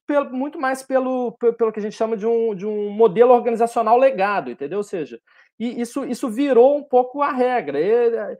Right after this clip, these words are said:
o, a, a, a, a, ao longo da história do Brasil, o que era ens-, é, profissão de ensino superior foi regulamentado até a década de setenta,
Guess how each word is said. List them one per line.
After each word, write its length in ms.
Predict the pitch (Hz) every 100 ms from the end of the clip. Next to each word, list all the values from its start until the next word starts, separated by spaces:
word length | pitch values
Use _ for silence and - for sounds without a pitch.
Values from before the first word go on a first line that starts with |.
| _ _
o, 160 | 202 226
a, 80 | 208
a, 160 | 208
a, 560 | 214 139 175 - - 208
a, 280 | 202 202 226
ao 60 |
longo 220 | 220 269 269
da 80 |
história 320 | 262 - 240 233
do 140 | 214
Brasil, 500 | 208 202 139 147 143
o 100 | 139
que 140 | -
era 160 | 226 226
ens-, 160 | 220 -
é, 380 | 208 190 185
profissão 360 | 170 208 - 202
de 60 | 190
ensino 240 | - 202
superior 340 | - 214 180 147
foi 180 | 233
regulamentado 680 | 226 202 208 214 202 220 254
até 160 | 196 196
a 40 |
década 280 | 180 180 180
de 60 | -
setenta, 640 | 208 202 202 240 254 339